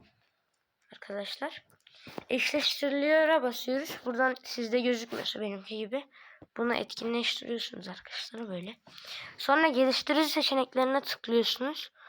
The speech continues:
Sonra buradan da, yani açık zaten. Sonra buradan buna tıklıyorsunuz. Sonra eşleşme kodu ile cihaz eşli diyor. Buna tıklıyorsunuz.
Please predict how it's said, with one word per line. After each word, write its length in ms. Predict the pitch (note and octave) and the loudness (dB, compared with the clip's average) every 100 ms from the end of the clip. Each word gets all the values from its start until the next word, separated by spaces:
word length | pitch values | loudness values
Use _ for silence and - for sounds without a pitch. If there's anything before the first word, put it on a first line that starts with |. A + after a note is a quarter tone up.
| - - - - | -16 -14 -16 -14
Sonra 480 | - D4 D4 D4 B3+ | 0 4 6 4 4
buradan 440 | C4+ B3 C#4+ C#4 | 2 6 6 6
da, 160 | G#3+ G#3 - - - - _ - | 4 2 -4 -12 -12 -18 _ -2
yani 220 | G3+ F#3+ - | 2 0 2
açık 360 | A3 - B3+ | 0 2 -2
zaten. 480 | G3+ F#3 F3 - B3+ - _ _ _ _ _ _ _ - - | 0 0 0 -4 -12 -14 _ _ _ _ _ _ _ -20 -16
Sonra 500 | - - C#4 D#4+ C#4 | -2 4 8 8 6
buradan 420 | B3 B3 C#4+ D#4+ D#4+ - - - - _ - - - - - - | 4 4 6 6 2 -12 -20 -20 -20 _ -20 -20 -18 -20 -6 2
buna 220 | C#4+ D4+ | 6 6
tıklıyorsunuz. 840 | - - C#4+ D4+ D#4 E4+ G4 - - _ _ _ _ | 2 0 2 2 2 2 0 -10 -16 _ _ _ _
Sonra 500 | - - D4+ E4+ F#4 - | -2 4 6 8 6 6
eşleşme 580 | C#4 B3+ D4 D4 D#4+ D4+ | 2 4 2 2 2 2
kodu 260 | D4+ C4 | 2 6
ile 380 | D#4+ D4+ D4 F4+ - | 6 6 4 2 0
cihaz 420 | - B3+ C4+ C4 | -2 2 4 4
eşli 480 | A3+ F#3+ - B3+ D4 _ - - - - | 2 0 0 0 0 _ -20 -20 -16 0
diyor. 320 | A3+ C4+ A3 | 6 6 6
Buna 300 | B3+ C#4 - - _ _ - | 6 6 4 -2 _ _ -8
tıklıyorsunuz. 640 | - C4 D4+ - D#4+ E4 | -6 -2 -2 0 -2 -2